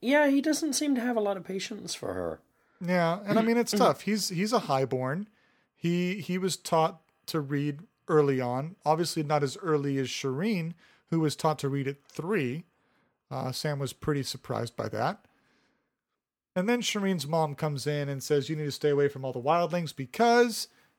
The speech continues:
Speaker 2: your dad just killed their king and they might try to hurt him by hurting you." She's not wrong. I mean,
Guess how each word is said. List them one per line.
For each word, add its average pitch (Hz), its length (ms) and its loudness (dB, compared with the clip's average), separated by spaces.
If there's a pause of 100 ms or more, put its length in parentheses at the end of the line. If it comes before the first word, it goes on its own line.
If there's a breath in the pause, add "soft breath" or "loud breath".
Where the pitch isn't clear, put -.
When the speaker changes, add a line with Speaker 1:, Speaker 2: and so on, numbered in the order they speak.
Speaker 2:
your 190 140 2
dad 190 280 6
just 180 240 -2
killed 151 260 2
their 151 140 4
king 135 400 -6
and 123 140 -6
they 127 80 -4
might 127 340 -4
try 127 220 -4
to 131 100 -2
hurt 143 280 -2
him 123 360 -8
by 135 140 -4
hurting 123 340 -8
you." 196 220 -2 (680 soft breath)
She's 208 220 -6
not 247 180 4
wrong. 247 400 2 (300)
I 170 100 -6
mean, 196 380 -6